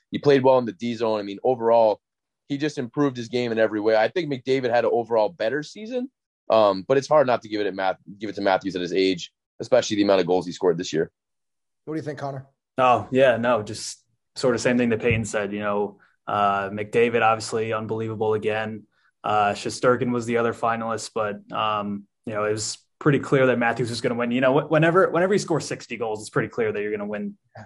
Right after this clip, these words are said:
Speaker 3: you know, some, some sort of award, and obviously the M V P here. So.
Speaker 2: Well, you
Speaker 1: Affirmative.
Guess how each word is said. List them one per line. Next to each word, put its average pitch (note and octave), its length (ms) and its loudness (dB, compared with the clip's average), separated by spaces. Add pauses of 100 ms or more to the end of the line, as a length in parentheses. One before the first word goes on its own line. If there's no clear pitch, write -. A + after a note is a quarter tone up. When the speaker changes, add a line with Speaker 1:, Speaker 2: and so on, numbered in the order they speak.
(140)
Speaker 3:
you A#2+ 100 -6
know, G#2+ 100 -2
some, G#2+ 440 -2
some B2 180 2
sort A#2 240 4
of G#2+ 80 2
award, A2 320 2
and A2 80 0
obviously G#2+ 300 -2
the G#2 100 0
M G2+ 80 -2
V G2+ 100 -6
P G2+ 220 -6
here. G2+ 220 -6
So. - 260 -16 (260)
Speaker 2:
Well, F3 120 -2
you F3 160 -2
Speaker 1:
Affirmative. G#2+ 480 4